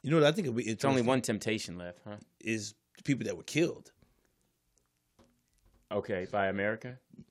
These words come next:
Speaker 1: No, by just killed in general.
Speaker 2: Uh, Curtis Mayfield. I remember when he died, yeah. Bo
Speaker 1: You know what
Speaker 2: Diddley.
Speaker 1: happened to him, though, right?
Speaker 2: No, Curtis Mayfield? Well, he had a stroke.
Speaker 1: No.
Speaker 2: What?
Speaker 1: He was rehearsing for a concert, and the big lights thing fell down and paralyzed him.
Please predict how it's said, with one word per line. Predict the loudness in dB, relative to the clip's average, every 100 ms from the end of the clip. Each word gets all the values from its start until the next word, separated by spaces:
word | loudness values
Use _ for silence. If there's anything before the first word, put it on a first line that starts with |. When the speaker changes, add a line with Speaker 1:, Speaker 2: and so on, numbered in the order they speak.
| _ _
Speaker 1:
No, | 8 8
by | 10 10 8 4 -8 _ _ _
just | 2 2 2 2
killed | 6 6 4
in | 2
general. | 2 2 -2 -12 _
Speaker 2:
Uh, | -4 0 0 -2 -4
Curtis | 0 0 2
Mayfield. | 0 0 0 -2 -4 -10
I | -10
remember | -8 -10 -10
when | -10
he | -12
died, | -14 -16 -16 -20
yeah. | -20 -20 _
Bo | -6 -4 6
Speaker 1:
You | 10
know | 12
what | 12
Speaker 2:
Diddley. |
Speaker 1:
happened | 12 12
to | 8
him, | 8
though, |
right? | 4 0 -2 _ _ _ _ _
Speaker 2:
No, | 2 2
Curtis | 2 -2 -2 -4
Mayfield? | -6 -6 -12 -8
Well, | 0
he | 4
had | 4
a |
stroke. | 2 4 6 6 4
Speaker 1:
No. | 6 6 4 -8 -6
Speaker 2:
What? | -4 -4 -10 _ _ -20 _
Speaker 1:
He | 4
was | 6 6 4
rehearsing | 8 8 8 4
for | 4 4
a |
concert, | 8 6 6 2 -2 -4 _ _
and | -2 -2
the |
big | 0 0 4
lights | 6 6 4
thing | -2 0
fell | 2 4
down | 4 2
and | 4
paralyzed | 4 4 2 -4 -8
him. | -16